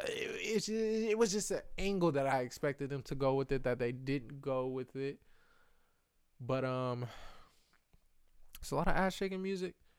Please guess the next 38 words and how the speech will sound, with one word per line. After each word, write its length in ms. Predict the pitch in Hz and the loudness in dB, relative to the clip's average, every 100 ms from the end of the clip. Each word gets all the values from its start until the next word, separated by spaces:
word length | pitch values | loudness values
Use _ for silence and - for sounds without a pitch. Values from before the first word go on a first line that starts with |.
| _ _ _ - | _ _ _ -10
Um, 480 | 143 147 147 139 127 | -6 -4 -2 -4 0
body, 300 | 131 139 139 | 2 4 4
yaddy, 280 | 147 160 147 | 2 2 2
yaddy, 320 | 147 147 143 | 2 2 0
yaddy. 320 | 151 156 139 | 0 0 2
I 120 | 113 | 2
know 160 | 147 156 | 4 2
people 260 | 175 160 156 | 2 4 2
are 80 | |
saying 380 | 147 151 147 139 | 2 -2 -2 -2
that 260 | 127 127 - | -2 -4 0
that's 300 | 135 113 - | -2 -2 -4
annoying, 600 | 120 123 135 170 165 143 | -6 -4 0 0 0 0
but 160 | 123 | -2
it's 220 | 92 123 - | -2 -6 -6
catchy 380 | - 147 - | -4 -4 -4
as 120 | 127 - | -6 -4
fuck. 300 | 135 123 107 | -2 -2 -4
If 180 | 120 135 | -6 -4
I 80 | 113 | -4
come 240 | - 147 | -4 -4
across 340 | 143 151 139 | 2 4 4
one 240 | 135 135 127 | 2 0 0
video 240 | 131 127 | 0 0
on 80 | 120 | -2
the 80 | 110 | -6
timeline 680 | - 131 131 123 110 110 110 - - - - _ | -4 -4 -2 -4 -6 -8 -12 -18 -20 -20 -20 _
then 380 | 123 131 127 120 120 | -8 -6 -6 -6 -6
it's 140 | - | -4
stuck 240 | - 135 | 0 0
in 60 | 131 | 0
my 140 | 123 | -2
head 200 | 127 127 | 2 0
for, 120 | - 113 | 2 0
like, 140 | 120 | 0
a 60 | - - | -6 -10
few 240 | 143 139 110 | -4 -2 0
hours, 400 | 113 120 - | -2 -4 -8